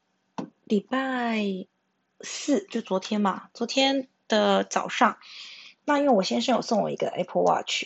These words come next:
所以如果有一些新闻，呃，就是我的星光证券，我里面有一些股票我也会订阅新闻，那它有时候会，Apple Watch 会跳出来，所以我就会开车的时候，哎，它，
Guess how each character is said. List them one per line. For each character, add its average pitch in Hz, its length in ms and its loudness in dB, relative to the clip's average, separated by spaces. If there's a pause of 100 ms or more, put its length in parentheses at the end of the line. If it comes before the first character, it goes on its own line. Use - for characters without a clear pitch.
所 - 220 -2
以 233 60 4
如 214 140 0
果 202 140 0
有 190 160 -2
一 190 80 -4
些 214 160 -2
新 233 320 0
闻， - 240 0 (1800)
呃， - 520 -8 (380)
就 - 140 -6
是 214 120 -2
我 - 160 -2
的 - 300 -6 (300)
星 - 260 2
光 220 240 0
证 180 220 -2
券， - 300 -4 (540)
我 - 140 0
里 208 120 0
面 202 160 0
有 180 80 0
一 - 40 -2
些 190 140 -4
股 - 140 -8
票 180 220 -2
我 165 120 0
也 156 80 -4
会 170 120 -2
订 165 200 -4
阅 160 140 -2
新 156 300 -6
闻， - 260 -4 (260)
那 226 120 0
它 233 100 2
有 185 100 0
时 - 120 -4
候 185 100 2
会， 185 460 0 (420)
Apple 214 200 0
Watch 196 260 -2
会 196 80 -4
跳 - 240 -4
出 - 220 -8
来， - 220 -8
所 240 180 -2
以 254 40 4
我 226 100 4
就 220 140 0
会 214 320 2 (880)
开 233 200 4
车 240 160 2
的 214 80 4
时 202 120 0
候， 202 100 4
哎， 190 320 -2
它， - 140 -14